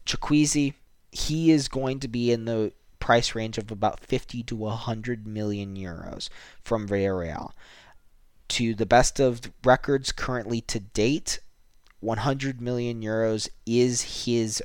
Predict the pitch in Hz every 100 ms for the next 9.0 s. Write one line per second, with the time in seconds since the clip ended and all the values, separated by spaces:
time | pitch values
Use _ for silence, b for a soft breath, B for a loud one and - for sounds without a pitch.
0 | - 107 101 113 117 - - 113 110 113
1 | - - 107 - 110 107 104 101 98 98
2 | 104 B B B B - 113 107 104 -
3 | 113 120 135 120 - - 117 123 107 104
4 | 110 113 113 107 101 - _ _ _ _
5 | _ _ 95 104 110 123 156 160 - -
6 | - 120 123 147 143 147 151 160 131 117
7 | - - 120 123 120 110 113 110 - -
8 | - B B B B 104 107 104 -